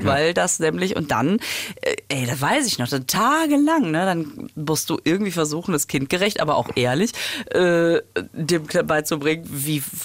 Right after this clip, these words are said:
Speaker 2: wie kommt das Fleisch, wie kommt die Wurst auf den Teller, ne? Und danach, äh, danach war klar, es ist nicht mehr so wie davor. Also ich werd da auch,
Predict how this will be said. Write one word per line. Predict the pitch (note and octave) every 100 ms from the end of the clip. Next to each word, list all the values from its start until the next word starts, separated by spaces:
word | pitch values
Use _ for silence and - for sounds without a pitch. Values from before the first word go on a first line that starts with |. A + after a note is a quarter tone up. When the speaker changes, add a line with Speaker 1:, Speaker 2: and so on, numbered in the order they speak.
| - -
Speaker 2:
wie | D3+ E3
kommt | - F#3 G3+ -
das | F3+
Fleisch, | - C3+ B2 B2+ - - -
wie | - D#3
kommt | - C3+ C3+
die | D#3 B2
Wurst | G#2+ A2+
auf | -
den | G3+
Teller, | - G#4 C3+ B2 G#2+
ne? | - E3+ - - - G3 -
Und | E3 D3 C3+
danach, | B2+ A#2 G#2+ A#2+ E3 - -
äh, | F#3 F#3+ F#3+ F#3+ F3+
danach | E3 C3 A#2+ A2+ C#3
war | B2
klar, | - A#2 A#2+ F3 E3+
es | D#3 -
ist | C#3 -
nicht | C#3 C3
mehr | D3 E3
so | G3
wie | A3+
davor. | A#3+ A#3+ - E4 C3 A2+
Also | C#3 C#3
ich | D3 -
werd | D#3 F3+
da |
auch, | E3+